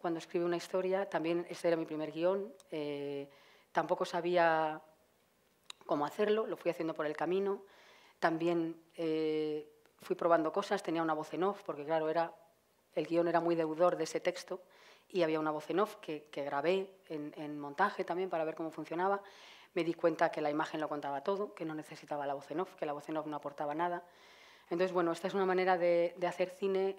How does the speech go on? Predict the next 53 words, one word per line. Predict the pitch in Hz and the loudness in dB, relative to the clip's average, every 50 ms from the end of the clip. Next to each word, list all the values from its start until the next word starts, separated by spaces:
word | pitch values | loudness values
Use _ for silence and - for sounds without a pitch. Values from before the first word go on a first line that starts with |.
| - - | -8 -6
eh, | 175 165 160 160 156 156 151 151 151 151 151 - - - - - - - _ _ - | -4 -4 -4 -4 -4 -6 -6 -6 -8 -10 -10 -14 -18 -20 -20 -20 -20 -20 _ _ -4
que | - 170 160 160 | 0 2 2 2
ojalá | 151 147 - 156 151 165 175 175 | 2 0 0 2 6 6 6 6
que | 190 185 | 4 4
todavía | 185 175 165 165 170 180 180 175 170 170 165 165 - - | 4 4 4 4 4 6 6 6 6 6 4 2 -2 -4
exista. | 170 - - - 208 196 - - 202 208 | -6 -6 -4 -6 -6 -4 2 4 4 4
Yo | 185 175 | 4 2
no | 170 170 | -2 -4
sé | - 170 | -6 -6
si | - - | -6 -4
la | 175 165 | -4 -4
gente | - 170 160 175 | -2 -4 -6 -6
joven | - - 175 160 | -4 -2 -2 -2
todavía | - 165 156 156 170 170 | 0 0 2 4 4 4
lo | 175 175 | 4 4
puede | 185 170 175 | 2 0 0
hacer | 165 - 185 170 | 0 -2 -2 -2
así, | 165 - - - 196 190 - - - - - - - - _ - | -2 -4 -6 -8 -8 -8 -8 -12 -20 -20 -20 -20 -20 -18 _ -2
pero | 175 165 170 | 2 4 4
era | 170 180 | 6 6
una | 180 180 | 6 6
manera | 175 175 180 185 180 | 4 4 4 4 4
de | 180 | 4
hacer | 175 - 165 | 2 0 -4
cine | - - 185 190 | -6 -2 0 2
en | 196 | 4
la | 196 180 | 4 2
que | - 160 | 2 2
ibas | 170 170 - 196 | 2 2 2 0
encontrando, | 180 170 - 160 147 143 156 160 170 170 170 185 185 - - - _ _ _ _ | -2 0 -2 -4 -2 0 0 0 0 -2 -4 -4 -8 -12 -14 -20 _ _ _ _
eh, | - 175 160 156 156 151 151 151 151 147 147 147 | -6 -2 -2 0 0 -2 -4 -6 -6 -8 -8 -6
las | 151 151 147 - | -6 -6 -6 -4
cosas, | - 180 175 - 185 180 - | -2 -2 -2 -2 -2 -4 -2
ibas, | 170 160 156 160 156 - - | -2 -2 0 0 -2 -4 -6
ibas | 156 175 160 156 | -6 -4 -4 -4
descubriendo. | - 165 - - 160 156 170 175 180 180 190 202 196 - - - - - | -6 -10 -14 -10 -6 -2 0 0 2 2 0 -2 -4 -8 -20 -20 -20 -12
Teníamos | - 143 156 160 165 156 | -6 -2 0 0 0 2
una | 175 170 160 | 2 0 0
presión | - 156 151 - - 175 165 165 160 156 160 - - _ _ _ _ _ _ _ _ | 0 -4 -6 -2 0 2 2 2 0 -2 -4 -10 -16 _ _ _ _ _ _ _ _
económica, | - 156 - 156 156 175 175 170 156 165 | -10 -6 -2 0 2 4 4 4 4 2
lógicamente, | 160 160 - - 151 156 170 180 175 - | 2 2 0 -4 -4 -4 -4 -4 -4 -6
porque | - - 147 | -10 -10 -10
había | 143 151 151 | -8 -8 -6
un | 147 | -8
presupuesto | - 156 - 156 165 180 170 - 147 | -8 -10 -8 -6 -6 -6 -6 -6 -8
que | - 151 | -8 -4
era | 147 147 160 | -2 0 0
ese | 170 170 - 160 | 0 0 -2 -4
y | |
nada | 147 151 151 | -4 -4 -4
más | 151 160 - - | -4 -6 -8 -4
que | - 165 | -2 0
ese, | 175 175 - - 175 | 0 0 -2 -6 -8